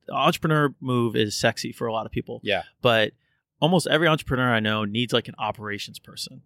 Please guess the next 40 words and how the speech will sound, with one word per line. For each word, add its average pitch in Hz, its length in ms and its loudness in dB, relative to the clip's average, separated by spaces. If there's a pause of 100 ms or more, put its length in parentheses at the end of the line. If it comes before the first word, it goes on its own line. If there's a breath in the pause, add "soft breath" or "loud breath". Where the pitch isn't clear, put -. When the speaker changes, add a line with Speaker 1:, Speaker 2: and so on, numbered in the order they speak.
(360 soft breath)
Speaker 1:
And 113 460 2 (280)
if 135 380 2
someone's 170 360 2
really 123 400 2
good 131 180 2
at 123 80 2
operations 117 640 0
and 110 80 -6
you 110 80 -6
show 117 240 2
up 139 80 2
and 123 80 -6
you're 110 80 -4
like, 104 120 -6
"Hey, 117 300 2
I 107 80 -2
see 113 160 -6
what 127 80 -4
you're 120 80 -4
doing. 110 300 -4
I 107 80 -4
like 113 180 0
what 123 60 -6
you're 117 100 -4
doing. 117 300 -4 (260 soft breath)
And 107 320 2
I'm 113 300 0
going 117 280 2
to 113 200 0
help 110 240 0
you 107 80 -4
systematize, 120 720 -2
get - 180 2
the 127 60 2
operations 120 500 2
under 110 160 -6
control 113 340 0
and 101 80 -4
start 110 200 -4
scaling." 120 480 0